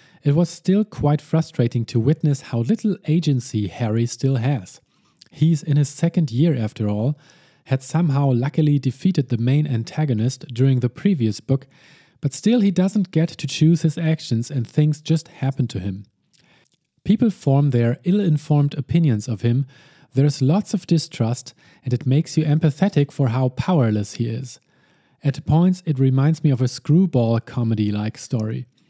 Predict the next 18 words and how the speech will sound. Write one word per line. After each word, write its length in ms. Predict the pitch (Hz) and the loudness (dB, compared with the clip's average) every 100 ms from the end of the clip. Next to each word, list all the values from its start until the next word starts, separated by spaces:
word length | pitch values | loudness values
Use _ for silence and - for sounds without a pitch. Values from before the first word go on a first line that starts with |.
| _ _ _ _ | _ _ _ _
He's 260 | - 185 | 0 2
in 120 | 175 151 | 2 2
the 80 | 135 | 4
wrong 260 | 143 180 | 2 2
place 400 | 190 - 135 143 | 0 0 2 0
at 80 | 151 | -4
the 120 | - | -4
wrong 260 | 117 127 151 | -2 0 -2
time, 400 | - 110 110 139 _ _ _ - | -2 -2 -2 -4 _ _ _ -10
there 240 | 110 135 | -2 0
are 260 | 147 135 139 | 2 2 0
unfortunate 720 | 147 180 180 190 190 - 147 - | 0 0 0 -2 0 0 0 0
misunderstandings, 1120 | 127 160 151 123 107 127 117 98 104 120 - _ - - _ | -2 0 0 0 0 0 0 0 -4 -6 -10 _ -20 -20 _
Harry 340 | - 147 208 214 | -4 0 2 2
doesn't 320 | 147 185 196 | 2 2 2
want 200 | 156 180 | 2 0
to 100 | - | 0
give 420 | 139 113 151 156 | -2 2 2 2